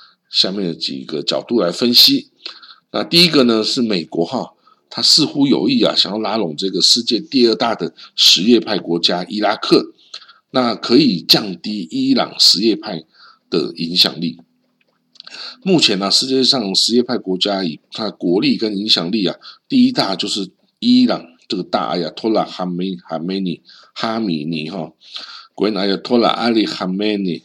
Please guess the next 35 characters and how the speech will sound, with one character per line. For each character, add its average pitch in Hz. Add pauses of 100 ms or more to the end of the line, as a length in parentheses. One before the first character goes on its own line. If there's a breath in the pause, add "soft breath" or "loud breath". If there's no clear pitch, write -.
哈 -
米 95
内。 98 (480 loud breath)
第 135
二 135
大 123
就 117
是 110
伊 127
拉 113
克 107
的 76 (400 loud breath)
什 -
叶 110
派 117
宗 104
教 107
领 76
袖 90
大 104
阿 85
亚 82
托 -
拉 98 (280 loud breath)
西 -
斯 92
坦 117
尼， - (240)
也 -
就 101
是 95
Grand 123
Ayatollah 98
Ali 107
Al-Husseini 95